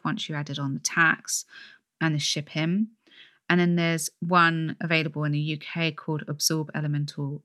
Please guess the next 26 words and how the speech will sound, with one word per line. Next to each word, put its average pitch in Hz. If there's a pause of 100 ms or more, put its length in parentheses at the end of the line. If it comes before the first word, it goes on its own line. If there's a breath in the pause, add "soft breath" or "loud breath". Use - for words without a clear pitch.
uh, - (280)
Absorb 202
Element 170
Plus. - (500 loud breath)
And 165 (100)
like 170
I 165
said, 160
I 165
did 160
really 156
want 147
to -
go 156
with 151
Doctor -
Ruscio, 156
but -
I 151
just, - (280)
I 160
just -
couldn't, - (100)
couldn't 170
afford 151
it. 147